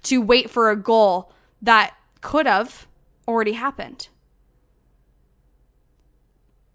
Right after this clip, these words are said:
But I did, and I did it, and it feels so damn good. So the next time a rock gets thrown into your river,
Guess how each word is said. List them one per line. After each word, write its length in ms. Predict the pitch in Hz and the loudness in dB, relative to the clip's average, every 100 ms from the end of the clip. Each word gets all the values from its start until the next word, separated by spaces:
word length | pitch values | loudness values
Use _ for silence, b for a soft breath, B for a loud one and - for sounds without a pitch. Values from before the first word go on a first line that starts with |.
| - - | -20 -8
But 140 | 214 | -4
I 120 | 196 | -4
did, 420 | 185 208 220 76 - _ _ _ _ _ | -4 -4 -6 -8 -18 _ _ _ _ _
and 140 | 214 202 | -10 -8
I 120 | 180 | -8
did 260 | 185 190 - | -8 -10 -8
it, 180 | - - _ _ _ _ 226 | -12 -16 _ _ _ _ -10
and 100 | 233 | -10
it 100 | 208 | -8
feels 300 | - 254 - | -4 -4 -4
so 400 | - 226 214 208 | -12 -6 -6 -4
damn 320 | 190 185 190 | -8 -8 -10
good. 340 | 180 185 226 - _ _ _ _ _ _ | -10 -12 -14 -20 _ _ _ _ _ _
So 160 | - 247 | -8 -2
the 120 | 240 | 0
next 280 | 247 285 - | 2 2 0
time 220 | - 294 | -6 -2
a 80 | 247 | 0
rock 560 | 202 233 233 - - - _ _ _ _ | 0 2 0 0 -16 -20 _ _ _ _
gets 200 | 226 - | -8 -8
thrown 320 | - 226 240 | -4 -2 0
into 240 | 233 - 208 | -2 -6 -4
your 120 | 202 | -4
river, 440 | 202 202 196 220 | -2 -4 -6 -8